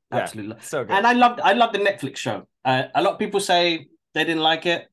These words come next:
Speaker 2: There was
Speaker 1: Okay.
Speaker 2: a few things wrong with it, but I did like, I think for me personally, 'cause, uh, I loved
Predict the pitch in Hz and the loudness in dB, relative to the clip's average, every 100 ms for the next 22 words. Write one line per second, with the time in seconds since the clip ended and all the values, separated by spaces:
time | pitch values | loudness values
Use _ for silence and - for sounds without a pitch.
0 | _ _ _ 175 143 160 170 147 180 - | _ _ _ 0 2 4 2 2 0 4
1 | 175 160 151 165 156 156 156 160 - _ | 2 2 2 2 2 0 0 -2 -8 _
2 | _ _ - 139 151 135 175 175 156 147 | _ _ -2 0 0 0 0 2 0 0
3 | - _ - 135 135 170 - 156 165 165 | -4 _ -10 -8 -4 -4 -2 0 2 0
4 | 165 156 139 131 131 143 123 - _ _ | -2 -2 -4 -4 -2 -2 -2 -10 _ _
5 | _ _ _ 127 123 120 117 107 - _ | _ _ _ -2 0 0 0 -4 -12 _
6 | _ _ _ _ _ _ 131 123 165 165 | _ _ _ _ _ _ -4 0 0 -2